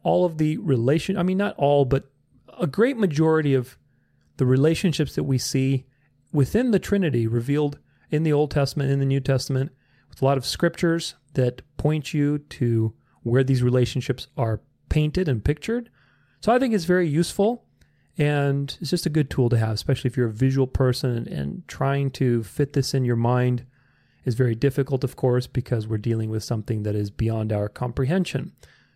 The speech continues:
But having a visual way to, you know, see how these things relate to each other is very important. So let's get right to it. The first question is, is the Father God? And that one's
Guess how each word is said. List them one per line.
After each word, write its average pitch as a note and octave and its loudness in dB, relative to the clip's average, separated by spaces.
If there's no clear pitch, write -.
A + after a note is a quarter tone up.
But A#2+ 2
having C3 2
a C3 2
visual B2+ 2
way D3 0
to, B2 0
you D3 0
know, A#2+ -4
see - -2
how D#3 0
these C#3+ -2
things C#3 0
relate C3+ 2
to D#3 -2
each C3+ -2
other B2 0
is A#2 0
very A2+ 2
important. G#2+ -2
So F3+ 2
let's D4 2
get C#4 0
right G#3+ 0
to F#3+ 4
it. - -4
The D#3+ 0
first C4 2
question G3+ 0
is, D3 -2
is F3 2
the E3+ -2
Father C3+ 0
God? A#2 0
And D#3 2
that B3+ 2
one's A3 -2